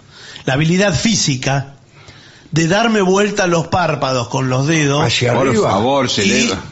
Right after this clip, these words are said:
Speaker 1: eh, y quedar con los, los
Speaker 2: No,
Speaker 1: párpados,
Speaker 2: no lo haga, por
Speaker 1: con los
Speaker 2: favor.
Speaker 1: párpados
Speaker 3: Se le van a
Speaker 1: trabados.
Speaker 3: salir las bolitas de los ojos para
Speaker 2: Claro.
Speaker 3: afuera, del
Speaker 2: Bueno,
Speaker 3: párpado.
Speaker 2: eso en los niños tiene un, un efecto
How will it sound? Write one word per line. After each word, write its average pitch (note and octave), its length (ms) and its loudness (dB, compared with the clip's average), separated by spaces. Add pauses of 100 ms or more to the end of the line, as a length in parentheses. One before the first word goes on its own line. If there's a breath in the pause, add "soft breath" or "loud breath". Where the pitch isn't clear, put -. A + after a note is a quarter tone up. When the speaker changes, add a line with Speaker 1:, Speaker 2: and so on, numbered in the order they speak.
(120)
Speaker 1:
eh, D3+ 540 0
y F3+ 120 0
quedar G#3 400 0
con E3 160 0
los, D3 380 -2
los D3 160 2
Speaker 2:
No, B3+ 60 2
Speaker 1:
párpados, D4 320 0
Speaker 2:
no G#3+ 80 2
lo G3 200 2
haga, A3+ 320 0
por D3+ 100 0
Speaker 1:
con - 100 2
los - 80 0
Speaker 2:
favor. C3+ 240 2
Speaker 1:
párpados G#3+ 240 0
Speaker 3:
Se C#3+ 60 2
le D#3+ 140 2
van G3+ 100 2
a - 20 0
Speaker 1:
trabados. G3+ 280 0
Speaker 3:
salir D3 300 0
las B2+ 220 0
bolitas F#3 520 0
de A2+ 120 0
los A2 260 0
ojos F#3 320 -2
para G#2 220 -2
Speaker 2:
Claro. F#3 200 2
Speaker 3:
afuera, G#2+ 520 0
del B2+ 180 0
Speaker 2:
Bueno, F3 220 0
Speaker 3:
párpado. G#3 180 0
Speaker 2:
eso G3 120 0
en F3+ 80 0
los E3 140 0
niños G#3+ 420 0
tiene G3+ 260 0
un, C3+ 380 0
un E3 80 2
efecto C#3+ 760 -2